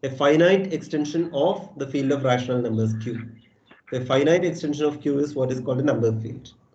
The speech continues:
This is what one studies in algebraic number theory.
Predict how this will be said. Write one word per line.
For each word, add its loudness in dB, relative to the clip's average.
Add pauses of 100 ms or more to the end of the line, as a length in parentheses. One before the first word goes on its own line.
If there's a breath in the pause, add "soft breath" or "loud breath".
(1040)
This -2
is 0
what 4
one 0
studies -2
in -4 (100)
algebraic 0
number 0
theory. -4